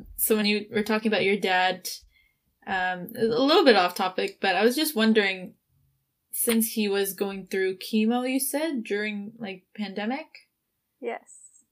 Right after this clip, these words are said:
Speaker 1: Yeah. Um, how did, like, how did the pandemic, like, affect his healthcare? Like, re-, how he's received healthcare? Was everything okay, or, or did he have to, like, wait longer? And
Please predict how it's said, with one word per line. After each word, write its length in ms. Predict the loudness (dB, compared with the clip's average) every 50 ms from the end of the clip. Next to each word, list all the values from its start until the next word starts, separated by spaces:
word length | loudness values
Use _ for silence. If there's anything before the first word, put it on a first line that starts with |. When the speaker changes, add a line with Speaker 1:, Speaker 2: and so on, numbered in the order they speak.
| _ -20 -20 -20 _ _
Speaker 1:
Yeah. 560 | -8 -2 0 0 0 0 0 -2 -2 -4 -6 -4
Um, 360 | -2 0 0 2 0 0 -2
how 240 | -2 6 6 6 6
did, 120 | 6 2
like, 260 | 2 2 2 2 2 0
how 200 | 4 4 4 4
did 160 | 4 -2 -4 -6
the 420 | -2 -2 0 0 0 0 -2 -4 -4 0
pandemic, 420 | 0 0 2 0 0 -2 -2 -4 -4
like, 140 | -4 -4 -4
affect 500 | -6 -8 -4 -4 -4 -4 -4 -8 -8 -6
his 200 | -4 -4 -4 -4
healthcare? 640 | -2 -2 -4 -4 -4 -10 -10 -8 -6 -4 -4 -4
Like, 180 | -6 -8 -8 -8
re-, 100 | -12 -12 -14 _ _ _ _ -20 -20 -20 -20 -20 _ -20 -20 -20 _ _
how 160 | -4 -4 -2 0
he's 180 | 0 -2 -2
received 400 | -4 -6 -4 -2 -2 -2 -2 -4 -4
healthcare? 460 | -6 -6 -6 -6 -4 -4 -4 -2 -2
Was 200 | -2 -2 -2 -2
everything 400 | -4 -4 -4 -6 -6 -8 -8 -6
okay, 640 | -8 -8 -10 -12 -10 -6 -4 0 0 2 4 4 2
or, 200 | 2 0 -2 -4
or 260 | -4 -4 -4 -4 -4
did 260 | -4 -8 -8 -10 -8 -8
he 100 | -8 -10
have 200 | -10 -10 -10 -8
to, 100 | -8 -6
like, 220 | -6 -6 -8 -8 -6
wait 320 | -4 -2 -2 -2 -4 -4
longer? 680 | -6 -6 -6 -6 -8 -10 -8 -6 -6 -4 -4 -4 -4 -4
And 300 | -6 -6 -10 -12 -12